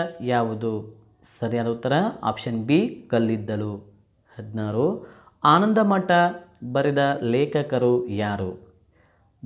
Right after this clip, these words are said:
ಬಂಕಿಂಚಂದ್ರ ಚಟರ್ಜಿ. ಬಿ ಸರಿಯಾದ ಉತ್ತರವಾಗಿದೆ. ಹದಿನೇಳು, ಬ್ರಹ್ಮ ಸಮಾಜದ ಸ್ಥಾಪಕ, ಸಂಸ್ಥಾಪಕರು ಯಾರು? ಆಪ್ಷನ್ ಎ ರಾಜಾರಾಮ್ ಮೋಹನ್ ರಾಯ್.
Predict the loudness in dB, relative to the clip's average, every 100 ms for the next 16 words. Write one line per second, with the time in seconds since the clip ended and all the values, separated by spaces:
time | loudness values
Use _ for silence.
0 | -2 0 0 -2 -2 -2 -2 4 4 2
1 | -6 -6 -4 -2 -4 -4 -4 -4 -6 -16
2 | _ -4 2 2 0 -6 -6 -2 0 0
3 | 0 -2 -4 0 2 0 -4 -4 -4 -4
4 | -10 -20 -20 -20 -20 -10 -8 -2 0 4
5 | 2 0 -8 -12 -6 2 4 4 4 4
6 | 2 4 4 6 4 4 0 0 2 -2
7 | 0 -4 -4 -6 -4 0 0 0 -4 -2
8 | 0 0 -2 -4 -6 -16 _ _ _ -8
9 | -4 -2 -2 2 4 2 -4 -18 -16 0
10 | 4 4 2 2 2 2 -2 -6 -8 -4
11 | -2 -4 -2 -2 -4